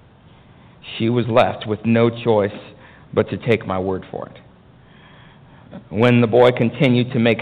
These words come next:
sexual advances, I eventually stood up to him and said no, only to be coerced into it again and again. The abuse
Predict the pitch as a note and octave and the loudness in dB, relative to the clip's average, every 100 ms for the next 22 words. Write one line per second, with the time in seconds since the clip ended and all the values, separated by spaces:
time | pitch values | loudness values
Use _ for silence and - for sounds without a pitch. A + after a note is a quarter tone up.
0 | - C3 A#2+ - A#2 A#2+ G#2 G#2 G#2 A2 | 0 2 2 0 0 0 0 -4 -4 -6
1 | G#2 - - - - - A2 A2+ B2+ B2 | -8 -12 -20 -20 -16 0 2 4 2 2
2 | B2+ B2 C#3+ B2+ B2 C3 C3 C#3 E3 E3 | -2 0 4 4 4 2 2 2 2 2
3 | C3 G#2 G#2+ - - - - - - - | 2 0 -2 -8 -20 -20 -20 -20 -20 -12
4 | - B2 C3 C3 A#2 - - A2+ A2+ G2+ | 0 2 4 2 -2 -8 -8 -2 0 0
5 | G2 G2 - G#2 A2+ A2 - - A2+ G#2+ | -2 -4 -4 0 0 0 -6 -6 -2 -2
6 | - F2+ F#2 F2 F#2 G#2 G#2+ G2+ G2+ F#2+ | -6 -8 -6 -6 -6 -4 -2 -4 -6 -8
7 | E2 - - - - _ - - - - | -12 -18 -20 -20 -20 _ -20 -20 -20 -20
8 | - - - - - - - - - - | -20 -20 -20 -20 -20 -20 -20 -20 -20 -20
9 | - - F2+ G2 B2 B2+ | -20 -6 0 2 2 2